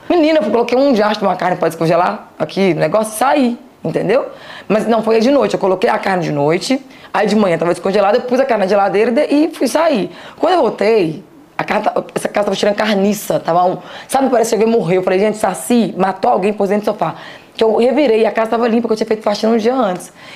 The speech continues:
Não consegui achar, sabe quando você procura? Eu falei, "Deve ter um rato que morreu, alguma coisa aqui."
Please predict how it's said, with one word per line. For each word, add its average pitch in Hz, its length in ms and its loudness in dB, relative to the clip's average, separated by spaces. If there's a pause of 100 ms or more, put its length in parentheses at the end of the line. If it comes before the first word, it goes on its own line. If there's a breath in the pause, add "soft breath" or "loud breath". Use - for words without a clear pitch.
(140)
Não 254 100 2
consegui 277 400 0
achar, 262 560 0
sabe 226 220 0
quando 226 120 0
você 220 120 0
procura? 214 480 0
Eu - 20 -6
falei, 202 160 0
"Deve 240 160 0
ter 285 80 0
um 269 80 0
rato 196 420 -2
que - 60 -12
morreu, 175 240 0
alguma 170 160 0
coisa 160 200 -2
aqui." 151 220 -8